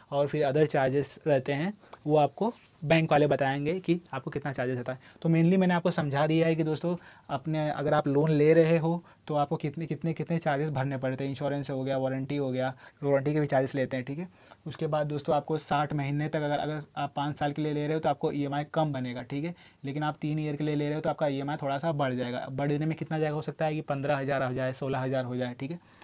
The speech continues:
उसके बाद तो सबसे बड़ी बात है, आपको डॉक्यूमेंट क्या-क्या देने पड़ेंगे। अगर आप एक सैलरी पर्सन हो, ठीक है, तो आपको तीन, तीन से छः महीने तक का आपको सैलरी स्लिप देना पड़ेगा,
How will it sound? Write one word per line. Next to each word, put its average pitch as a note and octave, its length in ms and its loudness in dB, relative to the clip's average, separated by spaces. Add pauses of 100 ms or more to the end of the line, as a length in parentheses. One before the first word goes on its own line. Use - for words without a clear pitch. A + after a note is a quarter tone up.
(360)
उसके - 160 -4
बाद F#3 80 4
तो F#3+ 80 2
सबसे F#3 280 2
बड़ी E3 220 6
बात F3 220 8
है, E3+ 60 2
आपको E3 180 0
डॉक्यूमेंट D#3 420 2
क्या-क्या C#3+ 240 0
देने B2+ 180 -2
पड़ेंगे। B2+ 260 -2
अगर C#3+ 160 2
आप E3 120 4 (100)
एक D#3+ 100 -6
सैलरी C#3+ 320 -2
पर्सन C#3 340 -4
हो, A#2+ 140 -6
ठीक C3+ 220 -4
है, E3+ 120 -4 (280)
तो D#3+ 80 0
आपको D3 260 2
तीन, D#3 300 0 (180)
तीन D#3 140 4
से D#3+ 80 2
छः D3 220 0
महीने D3+ 200 0
तक D3+ 160 -2
का D#3 120 2
आपको D3 180 -2
सैलरी C3+ 320 -2
स्लिप D3 200 -4
देना C#3+ 200 0
पड़ेगा, D3 360 -2